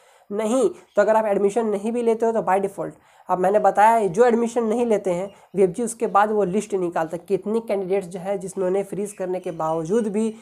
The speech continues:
एडमिशन कॉलेजेस में नहीं लिया है। So वो सारे बच्चों का फी वो रिफंड करते हैं, ठीक है? यही प्रोसेस चलता आ रहा है, यही प्रोसेस चलता है अभी। इसके regarding फिर भी डाउट है तो एक बार हेल्पलाइन में कॉन्टैक्ट कर सकते हो। वैसे मैंने तो सब कुछ क्लियर कर ही दिया था विड्रॉल के ऊपर में,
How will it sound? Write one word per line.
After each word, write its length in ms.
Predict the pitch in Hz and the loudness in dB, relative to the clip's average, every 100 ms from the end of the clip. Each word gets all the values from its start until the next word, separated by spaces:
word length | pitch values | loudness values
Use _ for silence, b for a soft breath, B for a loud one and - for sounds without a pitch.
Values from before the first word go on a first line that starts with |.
| B B | B B
एडमिशन 440 | 185 190 185 220 | 2 2 2 0
कॉलेजेस 500 | 202 175 185 190 196 | 2 2 2 0 0
में 180 | 220 247 | 2 2
नहीं 340 | 196 170 165 185 | 2 -2 -2 -2
लिया 240 | 156 151 | -2 -6
है। 220 | 143 139 - b b b b | -10 -18 -20 b b b b
So 160 | - 208 | -2 2
वो 380 | 196 233 247 247 | 6 8 8 6
सारे 340 | 240 196 202 | 4 2 2
बच्चों 380 | 208 190 190 190 | 2 0 -2 -8
का 260 | 185 196 214 | -4 -4 -4
फी 260 | 220 175 | -8 -8
वो 220 | 170 220 226 | -8 -8 -12
रिफंड 320 | 196 214 247 | -10 -6 -6
करते 340 | 247 220 220 208 | -6 -12 -12 -16
हैं, 240 | 190 190 _ _ _ _ | -18 -20 _ _ _ _
ठीक 160 | 247 254 | -8 -6
है? 60 | 170 | -4
यही 220 | 175 233 | -4 -4
प्रोसेस 380 | 226 214 226 220 | -6 -6 -6 -4
चलता 320 | 180 175 208 | -4 0 4
आ 140 | 196 | 4
रहा 120 | 196 | 4
है, 100 | 196 | 0
यही 100 | 180 | -2
प्रोसेस 320 | 185 180 190 185 | -6 -8 -12 -10
चलता 340 | 160 156 170 | -10 -10 -10
है 260 | 170 208 165 | -4 -2 -4
अभी। 120 | 139 - b b b b - | -6 -20 b b b b -16
इसके 220 | - 208 | -4 0
regarding 320 | 202 196 196 | 2 2 0
फिर 160 | 202 208 | -2 -2
भी 100 | 240 | 2
डाउट 220 | 240 233 | 2 2
है 60 | |
तो 100 | 214 | -2
एक 100 | 214 | -4
बार 160 | 185 185 | -2 -4
हेल्पलाइन 340 | 170 160 175 | -4 -8 -6
में 140 | 180 202 | -4 -4
कॉन्टैक्ट 340 | 160 156 170 | -6 -8 -10
कर 140 | - 208 | -8 -6
सकते 320 | 190 185 165 | -6 -8 -12
हो। 80 | 160 | -12
वैसे 280 | 170 170 | -10 -4
मैंने 260 | 196 185 202 | -2 0 0
तो 80 | 202 | -4
सब 200 | 196 185 | -6 -8
कुछ 140 | 196 | -8
क्लियर 200 | - 196 | -4 -4
कर 200 | 190 180 | -2 -2
ही 80 | 202 | -2
दिया 220 | 196 202 | 0 0
था 100 | 196 | 0
विड्रॉल 360 | 185 185 185 170 | -2 -2 -2 -2
के 100 | 175 | -4
ऊपर 280 | 160 165 151 | -8 -8 -12
में, 140 | 151 | -12